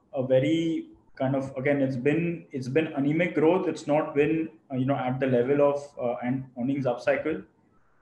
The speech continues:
if we look at F Y twenty-one, I think the assumptions are, you know, close to about seventy percent kind of earnings growth for the Nifty, which is, which has not been seen, uh, for, for over a decade now.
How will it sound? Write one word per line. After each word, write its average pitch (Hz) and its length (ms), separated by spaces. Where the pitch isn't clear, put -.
if 131 160
we 151 100
look 143 140
at 170 120
F 131 220
Y 160 120
twenty-one, 143 840
I 143 140
think 147 400
the 135 400
assumptions 127 480
are, 143 300
you 139 60
know, 131 280
close 131 240
to 143 60
about 135 200
seventy 123 400
percent 131 420
kind 127 160
of 131 220
earnings 127 260
growth 123 240
for 127 100
the 120 60
Nifty, 117 400
which 131 180
is, 135 300
which 135 140
has 156 140
not 156 240
been 175 160
seen, 170 480
uh, 123 500
for, 143 480
for 139 200
over 135 240
a 135 80
decade 127 340
now. 107 140